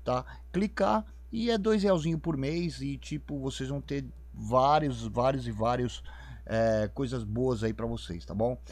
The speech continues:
E futuramente vai ter um outro tipo de, de, de membro também, que esse daí vai ter algumas coisas a mais e tudo mais, mas isso daí deixa mais pro futuro. Mas por enquanto tem esse de dois reais, quem puder aí ajudar o canal,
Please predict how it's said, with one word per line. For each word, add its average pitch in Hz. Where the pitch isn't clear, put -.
E 127
futuramente 175
vai 175
ter 170
um 156
outro 180
tipo -
de, 123
de, 110
de 110
membro 123
também, 120
que -
esse 123
daí 117
vai 117
ter 120
algumas 113
coisas 113
a 151
mais 143
e 113
tudo -
mais, 147
mas 165
isso 165
daí 170
deixa 156
mais 147
pro -
futuro. 117
Mas 143
por 185
enquanto 180
tem 170
esse 175
de 151
dois 135
reais, 135
quem 156
puder 131
aí 127
ajudar 120
o 120
canal, 143